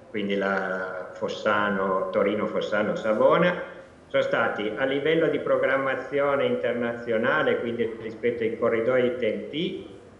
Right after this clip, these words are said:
segnalare che questa linea, che è già dentro la rete comprehensive, non è da considerarsi soddisfacente, ma ha bisogno di implementare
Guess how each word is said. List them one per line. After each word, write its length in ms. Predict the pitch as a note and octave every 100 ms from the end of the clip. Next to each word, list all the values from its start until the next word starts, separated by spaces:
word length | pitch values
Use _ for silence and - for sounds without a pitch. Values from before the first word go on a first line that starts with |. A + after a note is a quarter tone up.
| -
segnalare 580 | - C3+ C#3 D3 B2+ B2
che 140 | B2
questa 320 | D3+ D#3 D3+
linea, 460 | C#3+ D3+ C3+ A2 G#2
che 100 | G#2+
è 60 | G2
già 180 | -
dentro 600 | A#2 A#2+ A2+ G2+ F#2+ G2
la 120 | G2 G2
rete 320 | G#2+ - G2
comprehensive, 1040 | F2+ F2+ G#2 B2+ D#3 - D3+ D3+ C3+ - G#2+ G#2 -
non 260 | A2 A2+ C3+
è 360 | D3 - - -
da 100 | G#2
considerarsi 1200 | G2+ G#2 G#2 A2 G#2+ A2 A2 A2 G#2+ - G2 F#2+ F#2
soddisfacente, 1080 | A2+ A2 G#2+ - G2 G2+ G2 G2 G2 C3 C#3
ma 240 | A#2+ A#2
ha 40 | A#2+
bisogno 580 | B2+ B2 B2+ C#3 D3+ A2+
di 360 | G#2+ A#2+ B2
implementare 1160 | A2+ A2 A2 G#2+ G#2+ G#2+ A2 A#2+ A#2 A2 - -